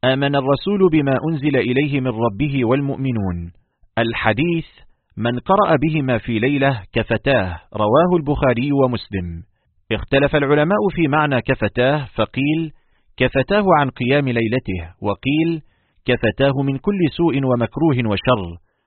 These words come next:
قلت: "ويجوز أن يراد الأمران". انتهى كلام النووي من كتاب الأذكار. ثالث عشر: أن يكون على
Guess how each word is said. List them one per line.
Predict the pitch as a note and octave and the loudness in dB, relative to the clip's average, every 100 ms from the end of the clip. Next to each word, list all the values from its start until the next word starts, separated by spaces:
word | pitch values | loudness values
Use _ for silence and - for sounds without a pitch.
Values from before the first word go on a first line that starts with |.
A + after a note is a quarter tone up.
| _ | _
قلت: | - F3+ A2 - D3 E3 E3 _ _ _ - | 2 2 2 0 2 2 -2 _ _ _ 0
"ويجوز | C3 D3+ D3 G#3 F#3 F3 | 2 4 2 0 2 2
أن | |
يراد | D#3+ C3+ D3+ C#3 | 2 2 2 2
الأمران". | C#3 B2+ C3 B2 G2 F2 E2+ - _ _ - | 0 0 2 2 2 -2 -8 -14 _ _ -4
انتهى | B2+ A2+ - D3+ D#3+ | -2 -2 0 0 0
كلام | D3 A#2 C3 C3+ | 0 0 0 0
النووي | A#2+ A#2 A2+ A2 C#3+ C3 C#3+ C#3 - | -2 0 2 0 -2 -2 0 -2 -4
من | G#2+ A2 - | -6 -6 -6
كتاب | A2 E3+ D3+ D3 | -2 0 0 -2
الأذكار. | C3 A2+ - G#2 F2+ F2+ F2 _ _ _ _ - | -4 -4 -2 0 -2 -6 -16 _ _ _ _ 0
ثالث | D3 E3 D#3+ - | 2 2 2 2
عشر: | C3 B2 G2+ F#2 F#2 - _ _ _ | 2 2 -2 -4 -8 -18 _ _ _
أن | C3+ D#3 | -2 2
يكون | D#3 - A3 | 0 2 2
على | F3+ C3 B2 | 4 4 2